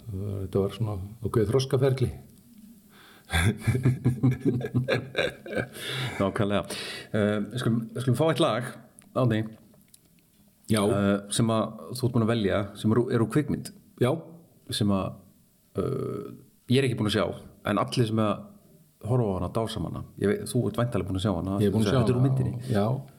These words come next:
Speaker 1: Og
Speaker 2: Við
Speaker 1: he-
Speaker 2: byrjum á myndinni, áður en við förum í lagið.
Speaker 1: <laughs> Já, þetta er Óskarsverðlaunamyndin danska, Druk, og mjög áhugaverð mynd, eins og allt sem að,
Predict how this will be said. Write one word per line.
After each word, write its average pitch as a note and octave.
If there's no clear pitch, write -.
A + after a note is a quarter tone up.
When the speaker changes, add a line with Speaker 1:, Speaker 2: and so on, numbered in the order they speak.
Speaker 1:
Og A2+
Speaker 2:
Við A2+
Speaker 1:
he- C#3
Speaker 2:
byrjum D3+
á B2
myndinni, D3
áður G2+
en G#2
við G2+
förum G#2+
í G#2+
lagið. -
Speaker 1:
<laughs> D3+
Já, C3
þetta A#2+
er C3
Óskarsverðlaunamyndin C3+
danska, B2
Druk, B2+
og G2+
mjög C3+
áhugaverð A#2
mynd, A2
eins A2+
og G2+
allt G#2+
sem A2
að, G2